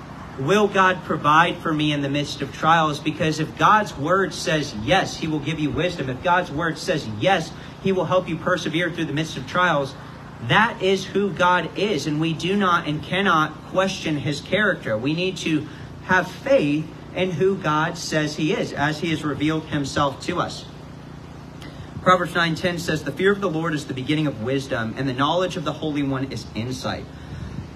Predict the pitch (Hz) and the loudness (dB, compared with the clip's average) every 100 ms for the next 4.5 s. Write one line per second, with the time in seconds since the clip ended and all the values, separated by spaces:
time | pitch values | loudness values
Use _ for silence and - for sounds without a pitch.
0 | - - - 160 196 196 226 220 - 180 | -16 -14 -2 4 4 4 2 2 2 2
1 | 175 180 175 151 135 139 156 170 151 143 | 2 2 0 0 2 2 2 0 0 2
2 | 135 131 135 139 147 165 156 135 135 151 | 2 2 0 0 0 0 -2 0 0 0
3 | 170 135 131 131 139 135 127 - 123 123 | 0 0 2 0 -2 -2 -2 -4 -6 -6
4 | 110 104 95 95 | -6 -6 -6 -6